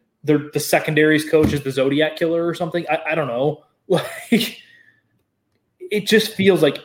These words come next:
everything is so off. And Eberflus is responsible. To an extent, Poles is responsible. Y-, you can't, like, talk about the vetting when you've had to fire two people.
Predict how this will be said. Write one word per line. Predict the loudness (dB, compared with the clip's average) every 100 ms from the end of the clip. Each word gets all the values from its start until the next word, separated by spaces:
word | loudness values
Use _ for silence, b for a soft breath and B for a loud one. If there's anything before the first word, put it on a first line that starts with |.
| _
everything | 0 4 2 2 -4
is | -4
so | -6 -8 -6 -6 0 2 2 2 -2 -8 -6
off. | -4 -4 -8 -18 _ _ _ _ _ _ _ -6
And | -4 -4 -8 _ _ _ _ _ _ _ _ _ _ _ _ _
Eberflus | -2 2 2 0 -2
is | -4
responsible. | -4 -2 -2 -2 -2 -2 -4 -10 b b
To | -4 -2
an |
extent, | -2 -2 -4 -2
Poles | 4 4 4
is | 0
responsible. | -6 -6 -6 -6 -2 -2 -4 B B _ _ _ -16
Y-, | -16 -10
you | -4 0 0
can't, | 4 2 2 -4 2
like, | 4 4
talk | -2 -4 2
about | 2 2
the |
vetting | -2 2 2 2 -4 -10 _ _
when | -4
you've | -4 -6
had | -4 -4 -6
to |
fire | -2 0 0
two | -2 -6 -6
people. | -6 -14 -16